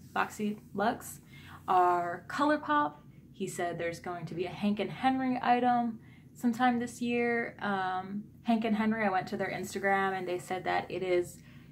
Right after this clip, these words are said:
a product that they have not put out on the market yet. So that's, that's pretty cool. You're not gonna be able to tell by <laughs> going to their site what,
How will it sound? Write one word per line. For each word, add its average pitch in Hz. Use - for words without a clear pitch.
a 185
product 240
that 196
they 185
have 165
not 185
put 202
out 180
on 180
the 175
market 170
yet. -
So -
that's, 196
that's 254
pretty 208
cool. 202
You're 196
not 180
gonna 185
be 180
able 165
to 160
tell 160
by 165
<laughs> 185
going 226
to -
their 190
site -
what, -